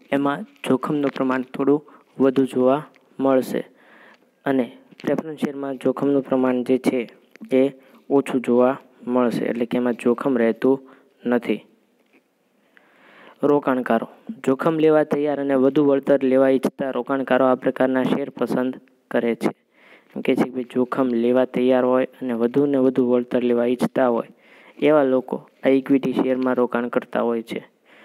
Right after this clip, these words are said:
નિશ્ચિત આવક સાથે મૂડીની સલામતી ઈચ્છતા રોકાણકારો આ પ્રકારના શેર પસંદ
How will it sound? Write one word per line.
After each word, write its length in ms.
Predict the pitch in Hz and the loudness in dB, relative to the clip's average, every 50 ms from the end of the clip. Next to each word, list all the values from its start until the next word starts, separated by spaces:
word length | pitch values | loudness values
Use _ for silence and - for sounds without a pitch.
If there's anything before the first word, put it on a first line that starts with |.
| - - _ _ - | -20 -20 _ _ -4
નિશ્ચિત 440 | 151 151 143 - - - 160 151 156 | -2 0 0 0 0 -2 -2 0 2
આવક 240 | 143 143 147 147 - | 2 2 2 0 0
સાથે 280 | - 135 139 135 - 147 143 | -2 -2 -2 -2 -2 -4 -4
મૂડીની 440 | 139 131 131 135 147 151 156 147 - | -2 -2 0 2 2 2 2 0 0
સલામતી 500 | - 143 139 135 135 131 127 - 135 127 | 0 0 0 0 0 0 0 0 -2 -2
ઈચ્છતા 340 | 123 - - - 131 131 127 127 - - _ - - - - _ _ - | -2 -4 -6 -4 -4 -4 -4 -6 -10 -16 _ -20 -20 -20 -20 _ _ 0
રોકાણકારો 600 | 127 127 127 - 147 139 131 - 127 120 117 - - | 2 2 2 2 0 -2 -2 0 -2 -2 -2 -2 -4
આ 160 | - 127 131 | -2 -2 0
પ્રકારના 500 | 131 - 135 - 139 131 135 131 127 117 - | 0 -2 -2 -2 -2 0 0 0 -2 -2 -2
શેર 180 | 135 131 127 131 | -2 -2 -2 -2
પસંદ 400 | - - 120 - 127 127 131 131 | -2 -4 -2 -2 -2 -2 -2 -2